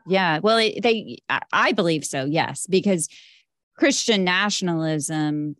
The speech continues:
is directly against the gospel of Jesus, the gospel of love. And instead, it replaces the gospel of love with a false idol of power. But in doing so, it uses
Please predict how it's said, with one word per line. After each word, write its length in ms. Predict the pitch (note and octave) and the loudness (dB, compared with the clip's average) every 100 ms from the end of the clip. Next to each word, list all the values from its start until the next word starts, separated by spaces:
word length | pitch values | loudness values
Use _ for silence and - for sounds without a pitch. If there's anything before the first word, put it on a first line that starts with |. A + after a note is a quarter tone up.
| _ | _
is 360 | E3+ D#3+ C#3+ - | -4 -4 -4 -8
directly 520 | F3+ F3 F3 E3+ D#3 | -4 -2 -2 -2 -2
against 580 | D3 E3 D#3 - - - | -2 -2 -2 -4 -12 -12
the 80 | C#3 | -2
gospel 580 | D3+ D3+ F3 - D3 | 0 2 0 -2 -4
of 120 | C#3 C3 | -4 -4
Jesus, 540 | D#3 F#3+ - - C#3+ | -2 -2 -4 -8 -8
the 100 | D#3 | -6
gospel 500 | D3+ D3 D3+ - C3+ | -2 -2 -2 -8 -8
of 160 | C3+ C#3+ | -8 -4
love. 480 | D#3+ G#3 - - | 0 0 -2 -8
And 220 | D3 C3+ - | -8 -6 -8
instead, 400 | F3 - D#3+ D3+ | -8 -2 -2 -2
it 80 | C3+ | -6
replaces 540 | D3 G#3 F#3+ F3 D#3+ | -4 0 2 0 -6
the 80 | D3 | -4
gospel 600 | D3+ D3 - D3 C#3+ C#3+ _ _ - | -2 -2 -4 -8 -8 -10 _ _ -6
of 200 | E3 C#3 | -4 0
love 360 | D#3 D3+ D3+ D3 | 2 2 2 -2
with 160 | D3 | -6
a 60 | D3+ | -6
false 460 | - D#3 D3+ - - | -2 -2 0 -4 -6
idol 420 | D3+ C#3+ C#3+ C3+ - | -4 -4 -4 -6 -6
of 160 | D3 - | -10 -12
power. 640 | - A3 G#3 C#3 C#3+ D#3+ _ _ _ - | -4 0 0 -2 -6 -10 _ _ _ -2
But 180 | G3 | 0
in 160 | F#3 F#3 | 4 4
doing 360 | G#3 G4+ F#4 A3+ | 6 6 6 4
so, 300 | F#3+ E3+ E3 | 4 4 4
it 100 | - | 2
uses 920 | F3+ A#3 C4+ G3 E3 E3 D3+ - | 2 2 2 2 2 2 0 -4